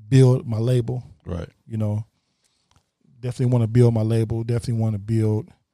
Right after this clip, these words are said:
Speaker 1: um, the artists I have signed to my label. Definitely wanna build out the I M E Independent Music Entertainment Behind the Music platform globally. Um, I got a couple of tech ideas I'm trying to get into, um,
Speaker 2: Okay.
Speaker 1: with some partners. Um,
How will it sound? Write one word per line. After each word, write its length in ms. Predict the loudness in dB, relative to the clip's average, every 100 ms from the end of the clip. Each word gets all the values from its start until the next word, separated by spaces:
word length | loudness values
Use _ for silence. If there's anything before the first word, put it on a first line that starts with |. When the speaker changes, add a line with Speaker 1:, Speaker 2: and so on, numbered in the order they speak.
| _ _ _ -8
Speaker 1:
um, 440 | -4 -2 -2 -6
the 80 | -6
artists 340 | -2 0 0
I 80 | -2
have 120 | -4
signed 280 | -6 -6 -4
to 100 | -4
my 120 | -4
label. 460 | -2 -2 -2 -4 -6 -12 _ _ -4
Definitely 300 | -2 0 0
wanna 160 | 0 0
build 240 | 0 0
out 160 | 0 -4
the 140 | -8 -6
I 200 | -4 -2
M 160 | -2 -4
E 160 | -6
Independent 460 | -6 -4 -2 -2 -2
Music 220 | -4 -4
Entertainment 580 | -8 -6 -6 -4 -8 -10 _ _ _ _
Behind 260 | -2 0 0
the 40 |
Music 260 | -2 -2 -2
platform 460 | -4 -6 -6 -8
globally. 540 | -6 -4 -4 -4 -8 -10 _ _ _ _ _ _
Um, 300 | -6 -4 -4
I 40 | -6
got 160 | -6
a 40 | -4
couple 260 | -6 -6
of 60 | -6
tech 260 | -4 -4
ideas 600 | -6 -10 -8 -8 -6 -8 -10
I'm 80 |
trying 220 | -8 -6 -6
to 60 |
get 120 | -6
into, 440 | -8 -6 -6 -6 -8 -12 -20
um, 100 | -12
Speaker 2:
Okay. 180 | -8 -10 -12 -14
Speaker 1:
with 100 | -12
some 100 | -4
partners. 580 | -2 -2 -4 -8 -10 -20 _ _ _ _ _ _ -10
Um, 640 | -4 -2 -2 -4 -6 -12